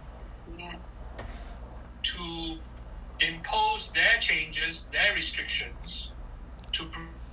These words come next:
Speaker 2: bring in what is generally known as the New World Order.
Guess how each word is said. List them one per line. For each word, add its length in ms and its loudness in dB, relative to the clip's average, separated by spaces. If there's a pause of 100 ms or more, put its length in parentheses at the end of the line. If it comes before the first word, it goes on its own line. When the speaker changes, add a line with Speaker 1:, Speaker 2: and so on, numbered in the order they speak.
(300)
Speaker 2:
bring 200 2
in 260 8 (520)
what 220 4
is 240 2 (260)
generally 480 4
known 300 -2
as 220 6
the 120 -8
New 280 -4
World 240 -2
Order. 300 -2